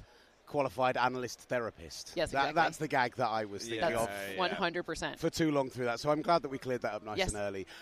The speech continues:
Speaker 1: I, I think it's absolutely fascinating, and I do, <laughs> I love that it's kind of constantly referenced on air as well, where it's like, okay, so I, like, you know, you, you, on that show with Rachel Bonnetta, with, with Greg Rosenthal, and you're all giving your picks, and then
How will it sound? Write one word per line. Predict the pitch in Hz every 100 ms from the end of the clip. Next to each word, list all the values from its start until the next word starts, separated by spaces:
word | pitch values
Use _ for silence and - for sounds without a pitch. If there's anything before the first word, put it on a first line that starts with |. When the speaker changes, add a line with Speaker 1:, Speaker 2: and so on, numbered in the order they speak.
| -
Speaker 1:
I, | 175 180 202
I |
think | 208 180
it's | 151
absolutely | 143 - 131
fascinating, | 135 127 120 110 110
and |
I | 123
do, | 131 147 131 - - -
<laughs> | 90 120 - 151
I | 175
love | 170 175 123
that | 143 - - - -
it's | - 151
kind | 196 202
of | 180
constantly | - 180 - 151
referenced | 143 143 120 104 101 -
on | 117 127
air | 123 123
as | 117
well, | 131 123
where | 113
it's | 113 143
like, | 127 - - - -
okay, | 175 180 151
so | 160
I, | 170 160
like, | 135 151 139 - - -
you | 175
know, | 143 110
you, | 123 135 123
you, | 139 120 - _ -
on | 156
that | 151 123
show | - 123
with | 117
Rachel | 113 131 117 120
Bonnetta, | 123 123 120
with, | 104 87
with | 104
Greg | - 143 127
Rosenthal, | 127 120 127 127 123
and | 113
you're | 120 160
all | 165
giving | 131 170 180
your | 175
picks, | - 151 - -
and | 135
then | 135 131